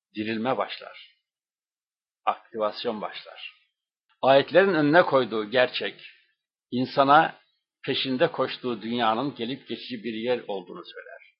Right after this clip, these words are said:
Dört elle sarıldığı dünyası bir gün onu bırakacaktır. Nihayetinde en çok yüz yirmi yıl yaşayabileceği bir hayatın son demleri, yaşamanın da anlamsızlaştığı dönem olarak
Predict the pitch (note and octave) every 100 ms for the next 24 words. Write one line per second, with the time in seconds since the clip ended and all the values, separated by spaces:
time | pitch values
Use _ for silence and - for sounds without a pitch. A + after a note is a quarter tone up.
0 | _ _ _ _ _ _ _ _ G2 C#3+
1 | C#3+ A2+ A2 G#2+ - A2 G#2+ F#2 B2 G#2
2 | G2 G2+ F#2+ - C3 G2 A2+ F#2+ A2 B2
3 | G#2+ G2 G2 - G2+ - F#2+ _ - -
4 | - _ _ _ _ _ _ _ A#2+ B2
5 | B2+ A#2 A#2+ A2+ B2+ C#3+ - _ _ _
6 | _ D#3+ E3+ - D#3+ E3 - A#2+ C3 A2
7 | B2 D#3 A#2+ B2 A2+ C3+ G#2 - _ A2+
8 | A2+ - A2+ G2+ G#2 G2 B2+ G#2 G#2+ -
9 | A#2 A2 G2+ - A#2 C#3 - _ _ _
10 | - - - C#3 B2 G2 F#2 F#2 F#2 -
11 | _ _ _ _ _ - A#2+ - A#2+ A#2
12 | C3+ D3+ A#2 A#2 - _ _ _ - A2+
13 | A2 G2+ - G#2 G2+ - A#2+ G#2+ G#2 A2
14 | A2 G2 G#2